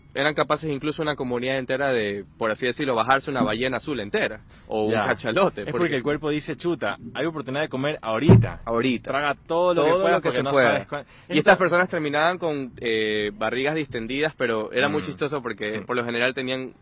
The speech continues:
Speaker 1: índices de grasa muy bajos.
Speaker 2: Ya.
Speaker 1: Y era como que tenían cuadritos así, pero estaban embarazados.
Speaker 2: Ya.
Speaker 1: Pero en realidad porque estas comunidades necesitaban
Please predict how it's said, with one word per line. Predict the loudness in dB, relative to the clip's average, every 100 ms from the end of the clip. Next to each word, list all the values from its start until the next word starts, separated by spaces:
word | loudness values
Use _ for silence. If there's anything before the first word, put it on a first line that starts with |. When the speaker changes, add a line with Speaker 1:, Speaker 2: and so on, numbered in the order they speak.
| -14
Speaker 1:
índices | -8 -6 -6 -6
de | -4
grasa | -2 -2 -2
muy | -6 -6
bajos. | -4 -4 -6 -8
Speaker 2:
Ya. | -8 -10 -6
Speaker 1:
Y | 2
era | 2
como | 2 0
que | 0
tenían | 0 -2 -2
cuadritos | 0 2 2 0 0
así, | -2 -4
pero | -4 -6
estaban | -4 -6
embarazados. | -4 -2 -2 4 4 2 -8
Speaker 2:
Ya. | -8 -8 -8 -2
Speaker 1:
Pero | 2
en | 4
realidad | 4 4 2 2
porque | 0 -2
estas | -4 -6 -4
comunidades | -6 -2 0 2 2 2
necesitaban | -6 -10 -2 2 4 4 0